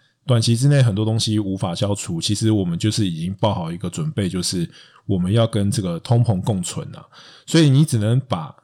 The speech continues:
这个通膨压制到一个程度，在你真正把这个钱呢，好，大规模，你看那资产负债表已经膨胀了一倍以上，所以说你在真正很有效的把钱收回去之前，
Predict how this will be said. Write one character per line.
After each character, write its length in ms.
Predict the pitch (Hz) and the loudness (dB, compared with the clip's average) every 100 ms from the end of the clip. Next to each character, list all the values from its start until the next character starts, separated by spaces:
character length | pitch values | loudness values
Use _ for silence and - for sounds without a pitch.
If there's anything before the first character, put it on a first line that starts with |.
| - | -4
这 120 | 120 | -2
个 100 | 101 | 0
通 220 | - 139 | 2 4
膨 140 | 123 104 | 2 0
压 160 | 113 | -2
制 140 | 110 104 | -2 -4
到 180 | 104 | -4
一 60 | - | -4
个 100 | 98 | -8
程 280 | - 82 82 | -6 -4 -2
度， 240 | 113 87 - - _ | -2 -2 -6 -20 _
在 240 | - 156 123 | 0 2 4
你 200 | 107 90 | 2 0
真 160 | 131 | 2
正 120 | 139 123 | 4 2
把 200 | 92 87 | -2 -4
这 120 | 107 | -4
个 100 | 95 | -2
钱 380 | - - 170 170 | 0 0 0 -4
呢， 180 | 175 113 | -6 -4
好， 180 | - 180 | -4 0
大 180 | 156 123 | 2 2
规 160 | 131 | 2
模， 160 | 123 101 | 2 0
你 100 | 90 | 0
看 140 | 143 | 2
那 80 | 151 | 2
资 160 | 143 135 | 2 2
产 140 | 92 | 2
负 140 | 131 | 2
债 120 | 120 117 | 2 2
表 200 | 95 82 | -2 -4
已 40 | |
经 120 | 95 | -2
膨 180 | 117 92 | -2 -2
胀 160 | 92 107 | 0 0
了 100 | 95 | -2
一 100 | - | -6
倍 260 | 87 - 98 | -4 -2 0
以 120 | 82 | -2
上， 280 | 80 - 82 - - - _ | -6 -6 -8 -12 -20 -20 _
所 160 | - 160 | 2 2
以 60 | |
说 200 | 135 147 | 4 4
你 180 | 151 98 | 4 2
在 240 | 92 131 | 2 4
真 220 | 123 135 135 | 4 4 4
正 140 | 127 | 4
很 340 | 98 92 85 101 | 2 -2 -6 -6
有 200 | 101 87 | -6 -2
效 220 | - 139 | 2 2
的 100 | 107 | 2
把 160 | 90 82 | 0 -4
钱 240 | - 85 | -4 -4
收 180 | - 120 | 0 2
回 160 | 117 92 | 2 0
去 160 | 107 | -2
之 160 | - 92 | -4 -4
前， 380 | - - 80 | -2 0 -2